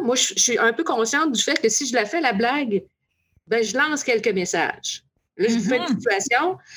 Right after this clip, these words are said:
Speaker 1: On a un, un groupe de vingt-cinq enseignants, dont cinq sont issus de l'immigration. On arrive en, en, en réunion dans une salle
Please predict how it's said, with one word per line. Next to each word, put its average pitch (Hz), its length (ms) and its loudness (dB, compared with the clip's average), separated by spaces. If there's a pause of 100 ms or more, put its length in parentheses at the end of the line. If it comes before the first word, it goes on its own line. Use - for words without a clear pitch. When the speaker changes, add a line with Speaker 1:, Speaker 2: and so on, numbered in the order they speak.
(140)
Speaker 1:
On 185 240 0
a 226 280 0
un, 185 300 2
un 175 60 2
groupe 233 300 0
de 180 320 2
vingt-cinq 208 500 0
enseignants, 196 560 0 (140)
dont 220 280 2
cinq 240 320 0 (500)
sont 196 200 2
issus 320 240 0
de 285 40 -4
l'immigration. 202 600 0 (720)
On 170 160 0
arrive 254 240 2
en, 262 180 2
en, 185 420 0
en 180 40 2
réunion 190 560 2
dans 214 140 2
une 170 180 0
salle 262 540 0